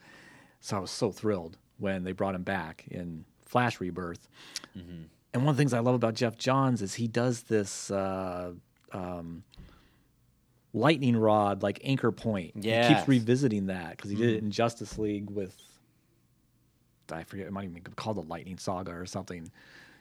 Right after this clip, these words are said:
Speaker 1: years and years ago, um, before New fifty-two, I think, um,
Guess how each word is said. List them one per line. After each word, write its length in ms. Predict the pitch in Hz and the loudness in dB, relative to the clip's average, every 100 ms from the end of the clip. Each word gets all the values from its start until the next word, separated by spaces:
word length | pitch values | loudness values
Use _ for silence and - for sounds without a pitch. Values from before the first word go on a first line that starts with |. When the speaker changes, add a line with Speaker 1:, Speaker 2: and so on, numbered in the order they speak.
| _ | _
Speaker 1:
years 340 | 104 117 123 | 2 4 4
and 80 | 107 | 4
years 240 | 110 143 120 | 4 4 4
ago, 400 | 95 78 78 - - - _ | 0 -6 -10 -14 -20 -20 _
um, 360 | - 95 90 90 | -6 -4 -4 -6
before 800 | 98 92 - 110 113 104 101 95 - _ _ _ _ - | -8 -8 -4 2 2 2 0 -4 -12 _ _ _ _ -12
New 180 | 104 117 | -8 -8
fifty-two, 1080 | - 127 - _ - 151 - - 202 254 285 302 254 _ _ | -6 -6 -6 _ -14 -14 -14 -8 -4 -4 -6 -12 -20 _ _
I 80 | 214 | -14
think, 500 | - 247 277 - - _ - - - - _ | -10 -12 -12 -20 -20 _ -20 -20 -20 -20 _
um, 480 | - 110 107 104 98 | 2 2 4 0 -4